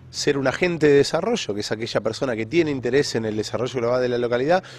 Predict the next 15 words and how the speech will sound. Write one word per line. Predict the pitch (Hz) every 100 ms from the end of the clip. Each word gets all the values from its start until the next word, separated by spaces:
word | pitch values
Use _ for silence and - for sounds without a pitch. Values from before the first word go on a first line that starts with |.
| - -
pueda | 156 156
presentar | 143 143 139 143 165
todas | 151 233 240
sus | 202 185
ideas | 208 208 202 220 214 - - - - -
y |
pueda | 127 175 220 175 135 120 113 107
trabajar | - 117 117 - 156 151
en | 139
esto | 135 -
del, | 117 107 104 - -
de, | 107 104 101 101 101 98
del | 107 113
análisis | 127 127 - -
foda. | 165 113 92